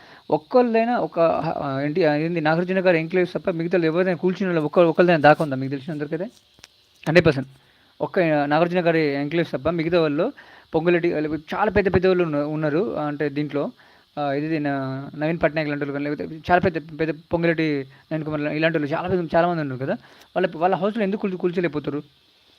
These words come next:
లేకపోతే హైదరా-, హైడ్రా ఏమన్నా దీని వెనుక ప్లాన్ చేస్తుందా? లేకపోతే ఏమంటారు దాన్ని? ఆ, ఒక ఏదైతే ఆపోజిట్ పార్టీలో ఉంటున్న వాళ్ళు ఉన్నారో వాళ్ళని కాంగ్రెస్ పార్టీలోకి తెచ్చుకోవడానికి ఇది అడ్డు, వాళ్ళ, వాళ్ళ ఏదైతే ప్రాపర్టీస్ ఉన్నాయో వాళ్ళని భయపెట్టి వాళ్ళ పార్టీలోకి తెచ్చుకోవడానికి కానీ, వాళ్ళ దగ్గర నుంచి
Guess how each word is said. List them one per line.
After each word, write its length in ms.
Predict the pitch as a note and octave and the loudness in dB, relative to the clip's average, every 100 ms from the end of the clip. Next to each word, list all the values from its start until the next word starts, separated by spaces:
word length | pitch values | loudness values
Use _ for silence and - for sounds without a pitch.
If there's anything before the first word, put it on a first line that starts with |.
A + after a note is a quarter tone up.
| _ - | _ -2
లేకపోతే 240 | E3+ G3 | 0 2
హైదరా-, 320 | G3 F3+ G3 D#3+ | 4 4 4 4
హైడ్రా 240 | F3 G3 | 4 2
ఏమన్నా 180 | F#3 F3+ | 2 0
దీని 160 | D#3+ | -2
వెనుక 160 | E3 E3+ | -2 -4
ప్లాన్ 300 | E3 D#3+ E3+ | 0 0 0
చేస్తుందా? 260 | E3 E3 C#3+ | -4 -4 -4
లేకపోతే 240 | C#3+ D3+ | -4 -4
ఏమంటారు 280 | D#3+ E3+ D#3 | -4 -4 -4
దాన్ని? 400 | D3+ F#3+ F3+ C3+ - - - - | -4 -4 -6 -8 -16 -20 -20 -8
ఆ, 360 | C#3 C3 B2+ C3 | -4 -2 -2 -4
ఒక 400 | C3+ C#3+ C3+ C3 | -4 0 2 2
ఏదైతే 240 | D3 E3 E3+ | 0 2 4
ఆపోజిట్ 380 | D3 E3 E3+ D#3+ | 2 2 0 2
పార్టీలో 240 | D3 D#3+ | 2 0
ఉంటున్న 240 | D3 D3+ | -4 -4
వాళ్ళు 160 | D3+ C#3+ | -2 -2
ఉన్నారో 380 | C#3 C3 D3 A#3+ - - - - | -2 -2 -2 -2 -8 -20 -8 0
వాళ్ళని 280 | D3+ D3+ | 0 0
కాంగ్రెస్ 360 | D3 D3+ E3 - | 2 2 2 0
పార్టీలోకి 260 | E3 E3 D3+ | 0 0 -2
తెచ్చుకోవడానికి 500 | D3+ F3+ D#3+ D#3 F3 | -2 0 0 0 0
ఇది 160 | D#3 | 2
అడ్డు, 460 | C#3+ C#3+ D#3 C#3 C3+ | 2 2 0 0 -2
వాళ్ళ, 240 | C#3+ C#3+ | 0 2
వాళ్ళ 200 | C#3+ C#3+ | 2 2
ఏదైతే 220 | C#3+ D#3 D#3 | 2 0 2
ప్రాపర్టీస్ 420 | D3+ D3 D#3+ E3 | 2 2 0 -2
ఉన్నాయో 160 | C#3 | -2
వాళ్ళని 200 | E3 D3 | 2 2
భయపెట్టి 500 | C#3 D#3 D#3+ E3+ D#3+ - - _ D3+ | 2 2 2 0 -2 -2 -12 _ -2
వాళ్ళ 120 | D#3 | 4
పార్టీలోకి 360 | D3+ D3 E3 | 4 4 2
తెచ్చుకోవడానికి 400 | D3+ C#3+ D#3 C#3+ | 0 -2 0 0
కానీ, 140 | C3+ C3+ | 0 0
వాళ్ళ 220 | C#3 D3+ | 2 2
దగ్గర 180 | D3+ D3 | 0 -2
నుంచి 440 | D3 C#3 D3+ C#3 | -6 -6 -6 -6